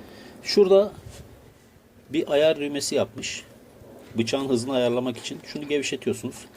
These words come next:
Şuradan tetiğe istediğiniz ölçüde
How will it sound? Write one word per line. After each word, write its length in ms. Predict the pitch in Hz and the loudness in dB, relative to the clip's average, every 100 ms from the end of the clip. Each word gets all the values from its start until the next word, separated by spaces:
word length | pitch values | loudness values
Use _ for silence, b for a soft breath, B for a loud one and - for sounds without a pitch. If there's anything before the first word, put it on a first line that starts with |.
| B B B B | B B B B
Şuradan 380 | - 165 123 117 | -8 -6 -2 -4
tetiğe 400 | 113 139 - 110 113 - - - - - - - - - - - - - - - - | 0 -2 0 -2 -2 -10 -10 -10 -14 -20 -20 -20 -20 -20 -20 -20 -20 -20 -20 -20 -14
istediğiniz 460 | - - 135 131 120 - - | -8 -4 -4 -4 -8 -10 -2
ölçüde 380 | 117 113 113 | -2 0 -4